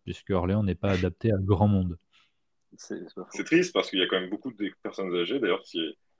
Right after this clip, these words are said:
Speaker 3: si nous écoutent, on les, on les salue.
Speaker 1: Bien
Speaker 2: On les
Speaker 1: entendu.
Speaker 2: embrasse.
Speaker 3: Et, euh
Speaker 1: Euh, pas trop de proximité, quand même.
Speaker 3: Ouais, dans le respect des distances
Speaker 2: <laughs> Ouais, le
Speaker 3: physiques.
Speaker 2: covid, euh, pardon.
Speaker 1: Ah non,
Speaker 3: Euh,
Speaker 1: non,
Speaker 2: Mais
Speaker 1: mais
Speaker 2: on
Speaker 1: même.
Speaker 2: Ah, d'accord. Bon, en même temps, vu le, vu le maire qu'il y a, euh, ils,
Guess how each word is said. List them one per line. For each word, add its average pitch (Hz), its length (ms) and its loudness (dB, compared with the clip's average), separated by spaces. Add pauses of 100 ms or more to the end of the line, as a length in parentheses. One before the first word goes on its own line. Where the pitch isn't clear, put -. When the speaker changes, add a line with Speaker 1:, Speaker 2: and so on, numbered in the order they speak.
Speaker 3:
si - 160 -8
nous 95 160 -2
écoutent, 90 280 -4
on 92 60 0
les, 87 160 2
on 101 80 -2
les - 80 4
salue. 127 280 0 (800)
Speaker 1:
Bien 101 120 8
Speaker 2:
On - 40 12
les 92 40 10
Speaker 1:
entendu. 92 160 6
Speaker 2:
embrasse. - 300 2 (840)
Speaker 3:
Et, 107 160 4
euh 90 200 4 (160)
Speaker 1:
Euh, 107 200 12 (280)
pas 117 120 8
trop - 180 2
de 117 60 2
proximité, 104 580 -4
quand 98 100 -6
même. 110 100 2
Speaker 3:
Ouais, 110 300 6
dans 98 120 0
le 90 60 0
respect 95 320 2
des 92 120 -6
distances 92 380 -10
Speaker 2:
<laughs> - 0 -
Ouais, 151 200 8
le 135 60 4
Speaker 3:
physiques. 123 180 0
Speaker 2:
covid, 127 400 -6
euh, 95 340 -6 (180)
pardon. 98 240 -10 (420)
Speaker 1:
Ah 110 120 8
non, 135 120 12
Speaker 3:
Euh, 143 40 12
Speaker 1:
non, 143 220 8
Speaker 2:
Mais 120 80 2
Speaker 1:
mais 104 120 6
Speaker 2:
on 107 40 6 (120)
Speaker 1:
même. 113 60 2 (840)
Speaker 2:
Ah, 160 160 4
d'accord. 135 260 -2 (100)
Bon, 117 160 -2
en 104 280 0
même 101 100 -14
temps, 131 320 -8 (460)
vu 127 400 -8
le, 117 260 0
vu 113 120 -10
le 120 100 -2
maire 120 200 -4
qu'il 113 200 -4
y 127 40 0
a, 131 280 0
euh, 98 160 -4
ils, 101 100 -10